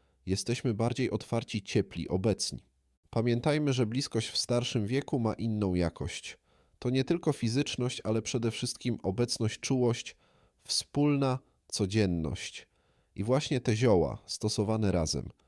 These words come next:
mogą sprawić, że wrócimy do tego, co najważniejsze, kontaktu ze sobą i z partnerem.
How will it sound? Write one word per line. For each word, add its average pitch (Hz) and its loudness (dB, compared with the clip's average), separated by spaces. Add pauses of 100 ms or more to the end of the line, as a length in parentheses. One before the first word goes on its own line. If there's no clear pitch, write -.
(380)
mogą 143 2
sprawić, 127 -2
że 117 2
wrócimy 107 0
do 101 -2
tego, 107 2 (360)
co - -2
najważniejsze, 117 2
kontaktu 101 0
ze 87 0
sobą 92 0
i 90 -8
z - -6
partnerem. - -2